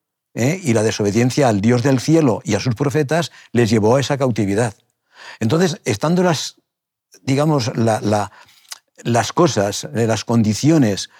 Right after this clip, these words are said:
eh, de esa forma, y estando el santuario destruido, pues han pasado ya casi setenta años,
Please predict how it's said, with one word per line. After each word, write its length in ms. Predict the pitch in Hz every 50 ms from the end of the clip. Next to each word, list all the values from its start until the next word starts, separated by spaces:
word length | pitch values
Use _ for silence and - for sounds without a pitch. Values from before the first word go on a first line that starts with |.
| _ _ _ -
eh, 160 | - 110 113
de 160 | 104 95 107
esa 200 | 123 123 - 147
forma, 520 | 127 - 170 160 151 147 151 185 220 _ _ _ _ _ _ _ _ -
y 120 | - 208
estando 280 | - - 120 120 127 139
el 60 | 117
santuario 400 | 131 131 135 120 147 147 135 107
destruido, 640 | 120 127 - - 151 147 151 156 147 160 202 - _ _ _ _ _ _ _ _ -
pues 160 | - 107 120
han 100 | 127 127
pasado 240 | 139 117 131 139 143
ya 140 | 139 147
casi 240 | 151 143 127 - 131
setenta 520 | 110 - 110 92 117 123 127 123 131 135 131
años, 380 | 135 135 135 139 131 - -